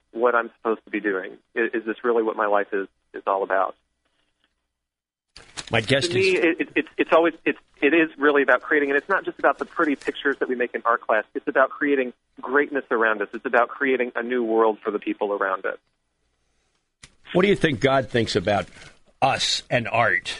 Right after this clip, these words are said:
Speaker 1: <laughs> I think, uh, the first thing we see God doing in the Bible is creating. Um, the very first five words in the book of Genesis are, "In the beginning, God created."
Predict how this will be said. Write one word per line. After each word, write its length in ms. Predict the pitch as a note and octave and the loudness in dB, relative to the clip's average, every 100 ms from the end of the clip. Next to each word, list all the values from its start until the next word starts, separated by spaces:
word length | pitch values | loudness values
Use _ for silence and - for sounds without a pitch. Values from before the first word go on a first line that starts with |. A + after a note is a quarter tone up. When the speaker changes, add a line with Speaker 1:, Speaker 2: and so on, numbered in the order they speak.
| - _ | -16 _
Speaker 1:
<laughs> 260 | _ _ - | _ _ -8
I 1400 | - - A#3+ D#3+ - - - - - - - - - D3+ | -6 -2 0 -2 0 -2 -2 -14 -12 -12 -14 -16 2 2
think, 240 | - F#3 - | 4 0 4
uh, 460 | E3 C#3+ B2+ B2 - - _ - _ _ _ D#3 | 6 6 4 2 -4 -16 _ -20 _ _ _ -2
the 80 | - | 2
first 260 | G#3 G#3+ - | 4 4 2
thing 140 | G3+ | 0
we 100 | F3+ E3+ | 0 0
see 120 | F#3+ | -4
God 340 | D#3+ D3+ D#3+ C#3 | 0 4 4 2
doing 460 | D3 D3+ D3+ D3+ - | 2 2 0 -6 -4
in 120 | C#3 | -2
the 80 | A#2+ | 4
Bible 340 | A#2+ C3 B2 | 4 4 4
is 120 | A#2 | 2
creating. 520 | - - A2 G#2 F#2+ - _ - - _ _ _ A#2+ | -2 -2 0 0 -2 -10 _ -20 -20 _ _ _ 0
Um, 480 | A2+ G#2+ G#2+ G#2 - _ _ _ _ _ _ _ - | 2 2 0 -4 -20 _ _ _ _ _ _ _ -4
the 80 | |
very 300 | A#2 E3+ F3 | 0 2 2
first 240 | E3 D#3+ - - | 2 -2 -2 2
five 220 | C#3+ C3+ | 2 2
words 320 | C#3 C3 B2 _ - | 0 0 -2 _ -8
in 80 | A#2+ | -6
the 60 | |
book 140 | B2 B2+ | -4 -6
of 100 | A2 | -4
Genesis 400 | A2+ G#2+ G#2 G2 | -4 -2 -6 -2
are, 140 | G#2+ G#2 | 0 0
"In 180 | C#3+ | -2
the 60 | C#3+ | -4
beginning, 400 | C3 B2 A#2 G#2+ | -2 -2 -2 -2
God 260 | A#2 G#2 G#2+ | 0 0 -2
created." 380 | A2 G2+ G2 | -2 -2 -2